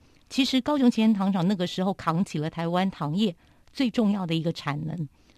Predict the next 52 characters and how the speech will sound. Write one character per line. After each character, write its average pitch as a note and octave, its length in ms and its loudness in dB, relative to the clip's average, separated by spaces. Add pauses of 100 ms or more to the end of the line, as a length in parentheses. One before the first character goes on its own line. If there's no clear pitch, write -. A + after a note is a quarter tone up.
(400)
在 C#4+ 220 2 (140)
百 E3 180 2
年 E3 220 4
的 A#3+ 80 6
岁 C#4 180 -2
月 B3 160 2
之 A3 220 -4
后， F#3+ 280 -2 (240)
此 E3 380 -4
刻 - 180 -2
的 F#3 120 0
经 B3 200 6
济 A#3+ 160 2
跟 G#3 160 0
时 D#3+ 200 -2
代 F#3+ 160 -4
的 E3 100 -4
环 D#3 260 -2
境 F#3 400 -2
变 F#3+ 200 2
动 F#3 160 2
之 F#3 180 -4
下， C#3+ 320 -6 (480)
其 B3 140 0
实 C#4 120 2 (320)
旗 A#3 220 2
山 C4+ 260 4
糖 G3 240 2
厂 E3+ 220 -2
现 B3 300 4
在 G3+ 260 0 (220)
有 E3+ 100 4
了 D#3+ 100 2
不 C#4 240 0
一 E3 180 -2
样 G#3 220 2
的 D#3 160 0 (280)
全 E3 280 0
新 G3+ 240 0
的 G3 80 2
新 G3 240 -2
面 G3 280 2
貌。 D#3 340 -4 (800)
那 A#3+ 120 4
在 A3 140 2
这 B3 120 2
个 G3+ 140 4
新 A3+ 200 6
面 A#3+ 180 8
貌 G#3 420 2
后 C4+ 220 4
面 B3 320 6